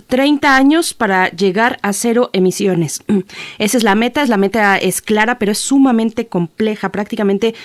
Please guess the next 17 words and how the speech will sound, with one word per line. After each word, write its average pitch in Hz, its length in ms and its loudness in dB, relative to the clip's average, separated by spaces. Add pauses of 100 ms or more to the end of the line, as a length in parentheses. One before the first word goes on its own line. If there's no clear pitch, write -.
(160)
tenemos 202 320 0
que 214 100 -2
cambiar 202 540 0 (280)
el 196 140 2
modelo 202 320 2
de 202 80 2
producción 196 480 0
y 208 60 2
de 208 100 0
consumo 196 640 0
de 170 200 -2
una 185 180 2
buena 185 240 0
parte 226 400 -2
de 185 120 0
la 165 160 0
humanidad. 165 560 0